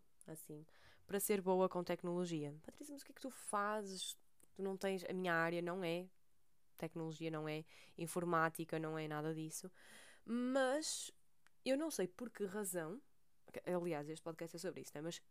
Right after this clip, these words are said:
eu não sei por que razão as outras pessoas não são boas com tecnologia. A verdade é essa. Então eu quero partilhar com vocês a minha, o meu testemunho, assim, com, com tecnologia. Este episódio vai ser mesmo muito curtinho, mas, ah, é só para vocês perceberem.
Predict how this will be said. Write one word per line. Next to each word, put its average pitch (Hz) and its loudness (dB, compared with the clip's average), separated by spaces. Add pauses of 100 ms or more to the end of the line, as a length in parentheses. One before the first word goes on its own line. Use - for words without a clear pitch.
eu 202 2
não 208 -2
sei 202 2 (380)
por 202 2
que - -16
razão 196 2
as 202 -2
outras 214 -2
pessoas 190 0
não 208 0
são 202 4
boas 185 0
com 185 -4
tecnologia. 180 -6
A 160 -2
verdade 160 2
é 160 2
essa. 147 -4 (460)
Então 233 2
eu - 0
quero 294 2 (120)
partilhar 240 0
com 240 0
vocês 226 -2
a 226 0
minha, 220 0
o - -6
meu 202 2
testemunho, 196 0
assim, 165 -2
com, 170 0
com 170 0
tecnologia. 165 -2 (640)
Este 190 2
episódio 185 6
vai 180 6
ser 190 0
mesmo 185 2
muito 180 -2
curtinho, 170 -2
mas, 170 -2 (480)
ah, 175 6
é 185 4
só 190 4
para 185 -6
vocês 180 -4
perceberem. 160 -2